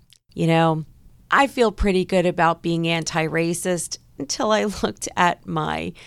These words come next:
roster of guests. So my <laughs> pledge on this end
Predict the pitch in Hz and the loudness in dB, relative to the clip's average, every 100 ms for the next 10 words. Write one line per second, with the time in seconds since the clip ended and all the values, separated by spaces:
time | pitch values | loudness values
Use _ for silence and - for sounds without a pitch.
0 | - - - 185 180 180 - 160 147 160 | -20 -20 -2 2 2 0 -4 -6 -6 -8
1 | - - - - - - - - 185 170 | -8 -8 -10 -12 -20 -20 -16 -2 4 4
2 | 165 160 160 - - - _ - 160 180 | 4 0 -6 -16 -20 -20 _ -6 0 2
3 | 185 180 180 135 220 _ - - 165 151 | 4 2 2 0 -6 _ -10 0 2 2
4 | 156 170 - _ 160 160 160 156 156 - | -2 -10 -14 _ 2 2 2 -2 -4 -6
5 | - 151 147 143 | -6 -2 -2 -2